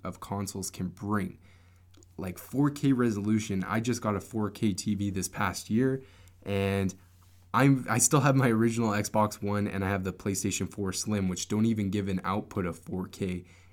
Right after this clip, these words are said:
and my games look great on a four K television. If I had an Xbox One X or a P S four Pro, I'm sure I'd even be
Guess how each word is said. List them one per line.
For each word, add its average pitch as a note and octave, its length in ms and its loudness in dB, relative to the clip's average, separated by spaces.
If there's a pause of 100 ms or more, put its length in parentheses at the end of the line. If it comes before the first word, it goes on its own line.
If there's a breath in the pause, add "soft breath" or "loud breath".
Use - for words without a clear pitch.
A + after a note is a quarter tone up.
(120)
and F#2+ 420 -4 (180)
my G2+ 180 -2
games G#2 300 0
look F#2+ 220 -6
great - 500 -8 (240 soft breath)
on F#2+ 120 -4
a F2 40 -2
four F2+ 240 -6
K F2 200 -8
television. - 640 -10 (280 soft breath)
If - 60 -6
I A2+ 80 4
had G#2+ 100 4
an G#2 60 -4
Xbox G#2 460 -2
One G2 180 0
X - 320 2
or F#2+ 80 -2
a F#2 40 -2
P G#2+ 160 0
S G2 80 0
four G2 200 -4
Pro, A#2 340 0
I'm G#2 200 -2
sure G#2+ 220 0
I'd G2+ 80 0
even F#2+ 280 -2
be F#2 260 -2